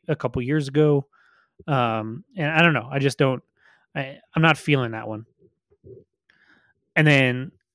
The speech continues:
Dion's and Sandia, Dion's, a couple weeks ago or last week, they said that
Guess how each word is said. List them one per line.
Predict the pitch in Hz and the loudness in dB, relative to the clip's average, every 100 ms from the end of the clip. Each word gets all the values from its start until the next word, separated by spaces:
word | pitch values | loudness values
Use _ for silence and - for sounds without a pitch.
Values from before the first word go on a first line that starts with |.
| _ _ 180 | _ _ -6
Dion's | 143 180 170 151 | 2 4 6 4
and | 143 | 2
Sandia, | 127 127 139 214 156 143 139 - _ 170 | 0 -2 0 4 4 4 0 -10 _ -4
Dion's, | 139 202 185 180 175 156 - _ - - - _ _ _ 679 523 508 _ 453 _ _ - - _ - 220 | 2 4 4 2 0 -4 -10 _ -20 -20 -20 _ _ _ _ _ _ _ -20 _ _ -16 -16 _ -16 -10
a | |
couple | 156 160 160 | 0 0 2
weeks | 170 - | 0 0
ago | 151 143 | 2 2
or | 120 | 2
last | 117 135 135 | 0 -4 -2
week, | 127 120 - | -4 -4 -6
they | 120 | -6
said | - 135 | -2 -4
that | 123 117 | -2 -4